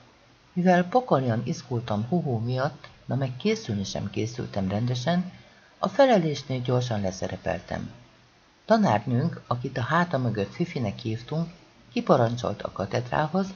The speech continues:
hogy az osztály színe előtt olvassa a fejemre, milyen mafla vagyok. Ott ácsorogtam a tábla előtt, és azt kívántam, bárcsak nyílna meg a föld alattam, amikor hangosan megszörrent az ablak. Oda kaptam a fejem, s rám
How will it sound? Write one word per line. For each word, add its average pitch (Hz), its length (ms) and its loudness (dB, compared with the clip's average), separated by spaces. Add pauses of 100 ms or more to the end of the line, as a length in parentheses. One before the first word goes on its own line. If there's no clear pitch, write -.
(320)
hogy 190 140 0
az 196 160 -2
osztály 147 360 2
színe 156 320 0
előtt 127 320 -2
olvassa 139 460 0
a 92 40 -2
fejemre, 160 540 -2
milyen 175 300 2
mafla 104 460 -4
vagyok. - 440 -6 (1160)
Ott - 260 4
ácsorogtam 123 680 4
a 98 100 -2
tábla 147 320 0
előtt, 165 320 0
és 160 220 -6
azt 196 240 0
kívántam, 139 580 -4
bárcsak 165 460 2
nyílna 147 300 0
meg 123 160 0
a - 40 0
föld 143 300 0
alattam, 165 640 0 (420)
amikor 240 440 4
hangosan 123 520 -2
megszörrent 120 640 -2
az - 160 -8
ablak. - 420 -6 (680)
Oda 202 240 4
kaptam - 360 -2
a - 160 -4
fejem, 185 380 2 (180)
s - 120 -8
rám 220 440 4